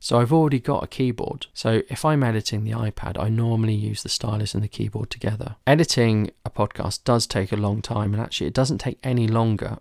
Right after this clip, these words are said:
on the iPad than it does on the P C. If anything, the software I use on the iPad is ever so slightly better than the software I use on the P C. I also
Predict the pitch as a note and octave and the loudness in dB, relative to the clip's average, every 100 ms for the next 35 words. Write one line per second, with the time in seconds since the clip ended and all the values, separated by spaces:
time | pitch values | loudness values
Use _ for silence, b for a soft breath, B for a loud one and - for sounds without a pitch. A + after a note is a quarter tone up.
0 | - A2 G#2 G2+ A2 - G#2 G#2 A2 A2 | -2 2 2 2 -2 -4 -6 -4 -4 -4
1 | - G2 A2 A2 - A#2 A2 - - - | -4 -4 -2 -6 -6 -6 -6 -6 -6 -2
2 | C3+ C#3 C3 - G2+ G2+ - A2 - A2 | 2 4 4 2 -2 -2 -2 -4 -2 0
3 | G#2+ G#2 A2 G#2+ G2+ G#2 - A2 G#2+ A2 | 2 0 0 0 0 -2 -4 -2 0 2
4 | A2+ - - A2+ - G#2+ A2 A2 A2+ - | 0 -2 -4 -6 -4 -4 -4 -4 -2 -4
5 | A2+ B2+ A2+ G#2+ G2+ - G#2+ - A2 A2 | -4 -2 0 0 0 -2 -6 -6 -6 -4
6 | - - - - B2+ A#2+ C3 - - A#2 | -2 -2 -4 -4 2 4 4 2 2 2
7 | A2+ | 2